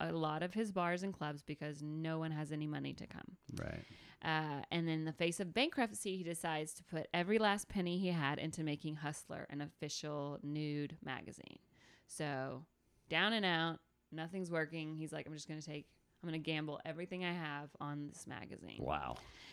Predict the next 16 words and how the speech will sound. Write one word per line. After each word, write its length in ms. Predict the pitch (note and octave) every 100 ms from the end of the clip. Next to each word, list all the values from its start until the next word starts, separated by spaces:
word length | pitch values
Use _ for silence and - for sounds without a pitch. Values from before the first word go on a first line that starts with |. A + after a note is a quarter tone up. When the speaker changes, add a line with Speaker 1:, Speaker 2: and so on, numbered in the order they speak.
| - -
Speaker 1:
And 640 | F3 E3+ D#3+ D#3 D#3+ D#3+ -
he 200 | - F#3+
paid 260 | F#3 E3+
for 100 | F#3
the 80 | G3+
startup 420 | F#3+ E3+ D#3+ E3 -
by 120 | D3+
deferring 480 | D#3 - E3 D#3+ E3
payment 460 | E3+ E3 E3 E3 -
of 100 | C#3+
sales 400 | - E3+ E3+ F3+
taxes 600 | - C#3 - - D3 D3+
that 140 | D3
his 200 | D3+ D#3
club 480 | - - G3 G#3+ G#3 -
owed 400 | C#3+ C#3+ C#3